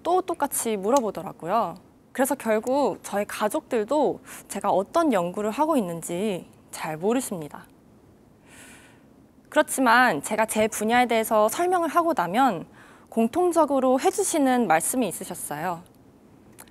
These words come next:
"너가 어떤 연구를 하는지 내가 정확히는 모르겠지만 너가 하는 일이 되게 재미있고 너가 즐거워한다는 건 내가 느껴진다." 이렇게 말씀하시더라고요.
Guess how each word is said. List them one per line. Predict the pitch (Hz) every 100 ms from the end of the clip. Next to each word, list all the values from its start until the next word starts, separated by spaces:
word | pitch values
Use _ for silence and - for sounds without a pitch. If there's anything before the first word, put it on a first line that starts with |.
| - - - -
"너가 | 208 214 170
어떤 | 170 320 330
연구를 | 311 269 247
하는지 | 262 240 226 302 285 196 -
내가 | - 185 185
정확히는 | - 226 294 311 302
모르겠지만 | 190 202 240 - 220 196 214 202 165 - - - - - - -
너가 | 202 240
하는 | 247 339 370 370 320
일이 | 269 311 247 160 - -
되게 | - 208 208
재미있고 | - 196 262 277 - 190 214 196 151 - - -
너가 | 196 214
즐거워한다는 | 214 240 247 330 349 294 311 294 254
건 | 208 262 214 160 - -
내가 | 202 214
느껴진다." | 185 208 320 302 202 156 160 160 - - - _ _
이렇게 | - 262 269 247
말씀하시더라고요. | 165 156 196 196 269 - 180 160 -